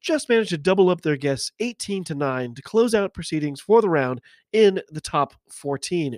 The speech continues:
Good stuff. Next up, of course, was the Gallagher Premiership, starting off with the Bristol Bears versus the Newcastle Falcons. That was the first match on Friday.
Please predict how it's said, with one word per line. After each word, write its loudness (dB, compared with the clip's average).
Good -4
stuff. -4
Next -2
up, -4
of -10
course, -4
was -8
the -6
Gallagher -4
Premiership, -6
starting -4
off -6
with -18
the -20
Bristol -2
Bears -2
versus -4
the -2
Newcastle 0
Falcons. -4
That 0
was -2
the -8
first -4
match -2
on -2
Friday. 0